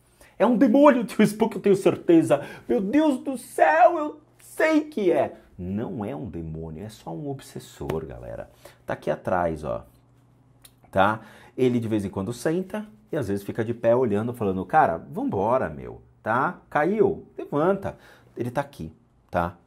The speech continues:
Tá conectado em toda a região da cintura dele aqui. Ele envolve a questão sexual? Não envolve a questão sexual. O que ele envolve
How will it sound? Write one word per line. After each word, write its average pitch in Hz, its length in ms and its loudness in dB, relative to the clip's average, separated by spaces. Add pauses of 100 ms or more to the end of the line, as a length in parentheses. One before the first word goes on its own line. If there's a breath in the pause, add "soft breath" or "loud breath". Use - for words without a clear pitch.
(100)
Tá 95 100 -2
conectado 104 760 2
em 98 80 -10
toda 185 220 -4
a 160 40 -2
região 120 280 -6
da 120 100 -2
cintura 117 600 -4
dele 73 340 -8
aqui. 73 320 -14 (600 loud breath)
Ele 175 180 6
envolve 139 600 0
a 90 60 -8
questão 80 420 -10
sexual? - 640 0 (360 loud breath)
Não 202 200 4
envolve 117 640 -4
a 71 60 -8
questão 76 480 -12
sexual. 69 540 -4
O - 60 -12
que - 140 -6
ele 110 80 0
envolve 98 520 -2